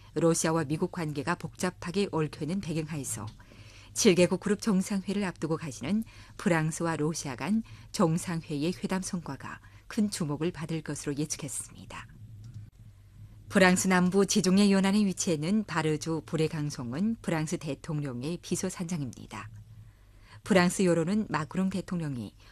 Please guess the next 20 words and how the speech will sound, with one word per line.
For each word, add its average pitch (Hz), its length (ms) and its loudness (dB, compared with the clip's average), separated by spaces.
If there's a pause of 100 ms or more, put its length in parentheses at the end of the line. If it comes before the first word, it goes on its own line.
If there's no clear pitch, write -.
(160)
우아하고도 160 720 2
조용한 170 440 0
환경을 160 420 -6
선택해 - 520 -8 (400)
프랑스와 196 500 2
러시아 180 320 0
정상회담에서 151 1000 -6
부딪힐 170 540 -6 (280)
난감한 147 540 -2
상황에 151 580 -6 (360)
량호한 160 440 2
분위기를 147 680 0
마련할 156 360 -2
수 - 140 -2
있기를 190 260 -2
기대하고 175 480 -2
있다고 151 280 -6
보도했습니다. - 920 -6 (1040)
이란 170 240 6
핵협의는 190 580 0